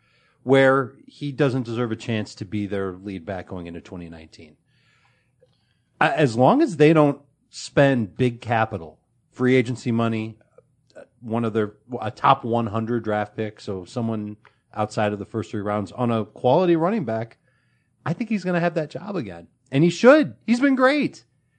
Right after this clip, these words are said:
And I don't know about top thirty-six. I think he might be more like top twenty-four.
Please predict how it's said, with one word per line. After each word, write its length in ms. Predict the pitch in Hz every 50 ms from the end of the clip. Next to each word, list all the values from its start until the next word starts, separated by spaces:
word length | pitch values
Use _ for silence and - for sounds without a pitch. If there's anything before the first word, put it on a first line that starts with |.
| _ _ _ _
And 420 | 127 135 151 151 143 135 120 117 -
I 160 | - - 107 147
don't 140 | 233 254
know 100 | 214 190
about 220 | 196 165 131 101 -
top 200 | - 110 95 - -
thirty-six. 440 | 107 87 82 - - - - -
I 40 | -
think 240 | 170 - - 214 -
he 80 | 131 117
might 160 | 110 98 90
be 80 | - 98
more 160 | 92 92 90
like 140 | 87 82 -
top 200 | - 90 85 -
twenty-four. 720 | - 90 76 78 - _ _ 80 80 90 87 - - _